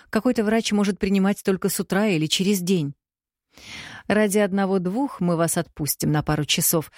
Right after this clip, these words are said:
но лучше, чтобы вы успели за сегодня». «Поняла», кивнула Мария.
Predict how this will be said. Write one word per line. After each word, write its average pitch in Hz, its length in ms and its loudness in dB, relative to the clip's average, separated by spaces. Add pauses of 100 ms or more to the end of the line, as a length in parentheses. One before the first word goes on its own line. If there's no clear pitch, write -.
(220)
но 175 200 4
лучше, 160 420 -2
чтобы 156 340 0
вы 170 120 2
успели 175 600 0
за 151 160 -2
сегодня». 139 640 -2 (880)
«Поняла», 180 460 2 (800)
кивнула 160 380 2
Мария. 143 460 0